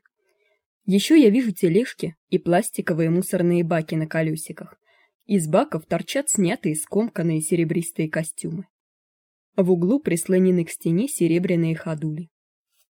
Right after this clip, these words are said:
Когда мы с Джорджем закончили свои поиски, здесь стало уже не так чисто и аккуратно. Мы с ним перевернули всё вокруг, вывернули содержимое всех шкафов, всех выдвижных ящиков.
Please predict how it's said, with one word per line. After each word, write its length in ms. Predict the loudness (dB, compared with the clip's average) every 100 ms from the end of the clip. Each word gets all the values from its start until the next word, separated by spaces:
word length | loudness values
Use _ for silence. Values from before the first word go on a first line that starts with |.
| _
Когда 260 | 2 6 6
мы 120 | 4
с 60 | 2
Джорджем 420 | 0 0 0 0
закончили 560 | 0 0 0 0 -4
свои 300 | -4 -2 -2
поиски, 580 | 0 -2 -2 -4 -12 -16 -16 _ _
здесь 360 | -2 2 2 2
стало 320 | 0 0 0 -2
уже 220 | 0 2
не 160 | 2
так 240 | 0 -4 -4
чисто 400 | -8 -6 -2 0
и 40 |
аккуратно. 640 | 0 -2 -4 -6 -8 -14 -18 _ _ _ _ _ 2
Мы 160 | 2
с 100 | 4
ним 180 | 2 4
перевернули 640 | 4 6 4 4 4 2
всё 240 | 0 -2 -2
вокруг, 460 | -2 -4 -10 -10 _ _ _ _
вывернули 560 | 2 4 6 6 4 2
содержимое 680 | 0 0 0 0 2 2 0
всех 280 | 0 -2 -2
шкафов, 580 | -6 -6 -6 -12 -14 _ _ _
всех 340 | -4 4 4 6
выдвижных 600 | 0 2 2 2 -2 0
ящиков. 520 | -2 -4 -10 -16